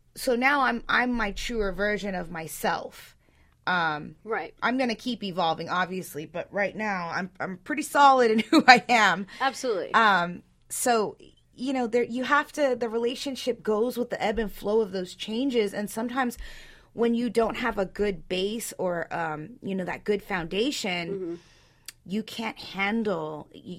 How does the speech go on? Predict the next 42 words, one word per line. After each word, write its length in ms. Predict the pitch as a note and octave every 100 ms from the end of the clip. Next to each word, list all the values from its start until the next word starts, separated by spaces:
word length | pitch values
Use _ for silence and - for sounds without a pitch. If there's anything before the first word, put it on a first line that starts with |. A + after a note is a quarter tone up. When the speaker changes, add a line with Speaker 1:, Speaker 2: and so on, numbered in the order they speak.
| F#3
Speaker 1:
you 60 |
start 200 | - F#3+
getting 220 | G#3+ - F#3
the 60 |
cracks 720 | E3 - D#3+ E3 - - - - _ _ - - -
and, 320 | E3+ E3 D#3+
and 240 | F3 F3 E3 -
you're 160 | F3+
Speaker 2:
And 80 | G3
you 120 | F#3
don't 160 | G3 F3+
repair 400 | E3+ - F#3 F#3+
the 120 | D#3
Speaker 1:
Yeah, 380 | F3+ G3+ G3 F#3
the 100 | F3+
Speaker 2:
cracks. 180 | F3+ F3+
Speaker 1:
repa-, 240 | - -
they 120 | G3
don't 160 | F#3+ G3+
get 180 | G3+ -
repaired 460 | F#3+ F3+ - F3 F#3+
properly. 720 | - F3 F3+ G#3 G3 G3 F#3+
Speaker 2:
Right. 260 | F#3+ D3 D3 - _ -
Speaker 1:
Um, 480 | F#3 F3 D#3+ D#3 E3 - -
it, 120 | -
it 200 | - F3
just, 300 | - A3 -
it 120 | F#3
falls 260 | - F3+ F3+
apart. 440 | F3+ A3+ D4 F#3 -
Speaker 2:
Right. 140 | F3+
Speaker 1:
And, 500 | E3+ E3+ D#3+ E3 - - - - - _
and, 80 | -
but 120 | -
that's 240 | - F#4+ -
life, 400 | G4 D4+ - -
you 120 | G#3
know? 300 | B3 B3 C#4 -
I, 380 | - B3+ C4 -
I 100 | A#3+
don't 420 | - A#3+ B3 -
regret 600 | A3+ B3+ G#3+ G#3+ G3+ G3